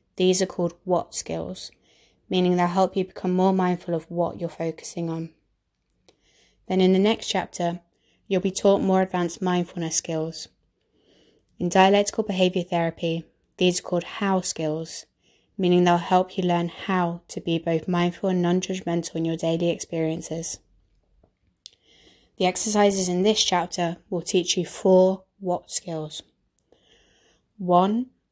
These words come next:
to focus more fully on the present moment. Two, to recognise and focus on your thoughts, emotions, and physical sensations. Three, to focus on your moment-to-moment stream of awareness.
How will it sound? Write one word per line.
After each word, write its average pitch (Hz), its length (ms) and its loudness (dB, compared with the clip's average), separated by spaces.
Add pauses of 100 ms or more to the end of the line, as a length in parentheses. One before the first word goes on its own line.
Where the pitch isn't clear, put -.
to - 120 -10
focus 185 500 2
more 190 160 2
fully 185 320 0
on 175 120 2
the 170 40 0
present 170 380 -2
moment. 160 480 -2 (1120)
Two, 196 380 2 (480)
to 180 100 0
recognise 196 540 0
and 185 100 -4
focus 180 400 2
on 175 60 -2
your 175 100 0
thoughts, - 600 -2 (180)
emotions, 180 760 0 (120)
and 180 120 -12
physical 180 460 -4
sensations. 175 1040 -4 (1400)
Three, 196 580 0 (220)
to 180 140 -6
focus 180 500 -2
on 180 100 2
your 175 100 2
moment-to-moment 180 960 0
stream 175 420 -2
of 165 140 -2
awareness. 165 680 -4